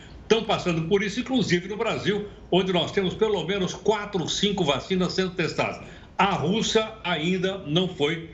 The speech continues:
testada aqui, apesar do convênio assinado com o estado do Paraná. Mas é bom lembrar o seguinte, é, o Paraná tá com a vacina russa, São Paulo tá com a vacina chinesa, há outras vacinas, sim, nós podemos inclusive mostrar aí mais pra frente um pouquinho,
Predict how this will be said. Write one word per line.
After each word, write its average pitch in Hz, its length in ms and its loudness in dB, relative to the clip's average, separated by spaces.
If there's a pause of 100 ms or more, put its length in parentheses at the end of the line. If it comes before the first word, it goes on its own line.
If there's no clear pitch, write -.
testada 147 500 0
aqui, 151 260 2
apesar 170 800 -2 (240)
do 143 120 2
convênio 151 440 2
assinado 139 460 0
com 151 120 -2
o 143 40 2
estado 135 320 -2
do 135 60 -4
Paraná. 117 500 -2 (460)
Mas 233 240 4
é 233 60 0
bom 233 220 0
lembrar 208 260 0
o 220 60 -2
seguinte, 135 580 -4 (460)
é, 156 320 2
o 185 60 2
Paraná 185 420 2
tá 170 140 -4
com 151 100 -4
a - 20 -4
vacina 131 320 0
russa, 165 560 0 (300)
São 233 200 2
Paulo 202 260 -2
tá 180 120 2
com 170 100 -2
a 160 40 -4
vacina 135 340 0
chinesa, 135 640 0 (360)
há 254 200 4
outras 220 460 0
vacinas, 165 520 0
sim, 208 180 2
nós 139 180 0
podemos 170 300 2
inclusive 160 400 0
mostrar 147 340 -2
aí 127 300 -2
mais 120 160 0
pra 110 140 0
frente 110 240 0
um - 40 -8
pouquinho, 117 460 0